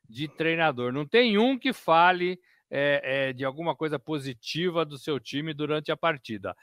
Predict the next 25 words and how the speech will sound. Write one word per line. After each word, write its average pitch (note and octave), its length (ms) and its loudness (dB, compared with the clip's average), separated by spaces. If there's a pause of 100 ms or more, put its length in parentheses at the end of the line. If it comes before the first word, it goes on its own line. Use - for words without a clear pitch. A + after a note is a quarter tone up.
(140)
É E3 120 4
só G#3+ 380 6
choradeira, E3+ 720 4
choradeira, D3+ 600 0
choradeira, C#3+ 560 -2
choradeira. A2+ 600 -4 (280)
E B2 80 -6
sempre G#3 340 4
se G3+ 120 -4
pontua, F3+ 800 2 (360)
é, B2+ 200 0
a C3 100 4
coisa D#3 460 0
ruim F3 520 2 (340)
do C3+ 140 -10
seu D3 220 0
time D3 340 -4
naquele D#3+ 420 0
jogo. G#2+ 500 -2 (280)
É, C3+ 240 4
é - 20 2
difícil, F#3 640 0
né? C#3+ 240 0
É C#3 40 2
difícil. D#3 680 -4